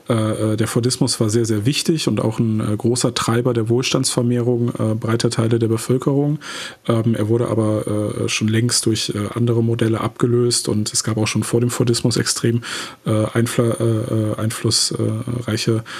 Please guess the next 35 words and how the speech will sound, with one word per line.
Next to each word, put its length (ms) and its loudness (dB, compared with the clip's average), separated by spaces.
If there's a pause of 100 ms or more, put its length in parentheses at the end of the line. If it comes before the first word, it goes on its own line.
(280)
äh, 40 0
äh, 360 -2 (520)
ähnlich 280 2
gelagerte 400 2
Methoden, 540 2
zum 160 0
Beispiel 180 0
das 140 0
Scientific 420 0
Management, 720 2
äh, 60 -2
oder 440 -2
der 160 -2
Taylorismus, 760 0
wie 20 4
er 80 2
damals 380 0
hieß. 240 0 (420)
Und, 480 -2
ähm, 320 -2 (380)
was 200 0
wir 80 4
jetzt 160 0
im 60 2
Moment 540 0
eher 280 2
erleben, 520 2
das 160 -2
ist 180 0
kein 340 0 (100)
Neofordismus, 920 0
wie 60 2
ihn 100 2
dann, 340 0 (360)
äh, 60 0